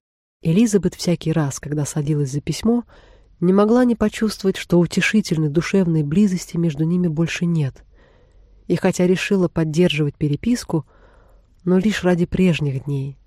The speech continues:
а не нынешних. Первые письма Шарлотты вскрывались с большим любопытством.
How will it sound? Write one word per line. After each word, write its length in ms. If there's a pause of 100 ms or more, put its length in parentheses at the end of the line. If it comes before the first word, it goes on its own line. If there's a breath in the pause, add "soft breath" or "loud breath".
а 120
не 120
нынешних. 640 (720)
Первые 400
письма 380
Шарлотты 560
вскрывались 560
с 40
большим 380
любопытством. 800